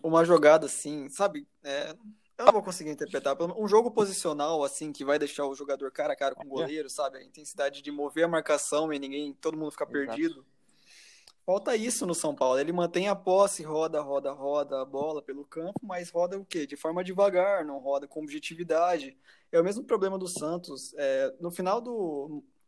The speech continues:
Speaker 1: do tempo que o Dorival foi técnico, o Santos come-, teve, teve a, o mesmo problema. Ele rodava, rodava a bola, não sabia o que fazer com ela, só tocava, não buscava o gol e fica nisso, cara. É o mesmo problema com o São Paulo.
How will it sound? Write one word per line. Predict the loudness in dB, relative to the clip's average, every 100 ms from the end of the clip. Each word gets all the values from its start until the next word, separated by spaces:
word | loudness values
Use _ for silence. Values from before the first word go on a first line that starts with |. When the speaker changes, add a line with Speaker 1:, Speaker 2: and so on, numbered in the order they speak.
| -14
Speaker 1:
do | -6 -4 -4
tempo | -2 -2 -4
que | -4
o | 0 0
Dorival | 2 2 2 2
foi | 0
técnico, | 0 0 0 -4 -6
o | -6 -6
Santos | -2 0 0
come-, | -2 -4 -4 -8 _ _
teve, | 0 2 2 2
teve | 4 6
a, | 4 4 2
o |
mesmo | 0 -2 2
problema. | 2 2 2 0 0 -20 -20 -20 -6
Ele | -2 0
rodava, | 2 6 6 4
rodava | 2 2 2 0
a |
bola, | 0 0 0
não | -2
sabia | -4 -4 -4 -4
o |
que | -2
fazer | -4 -4
com | -6 -4
ela, | -2 -2 -4 -8
só | -8 -2 -2 -2
tocava, | -4 -6 -2 0 0 -2 -4 -10 -14 _ -12
não | -6
buscava | -6 0 -2 -2
o |
gol | -2 0 0 -2
e |
fica | -8 -6 -4
nisso, | -4 -4 -6 -8
cara. | -4 -4 -2
É |
o |
mesmo | 0 0 -2
problema | 2 4 6 2
com | -4
o |
São | -6 -6
Paulo. | -6 -8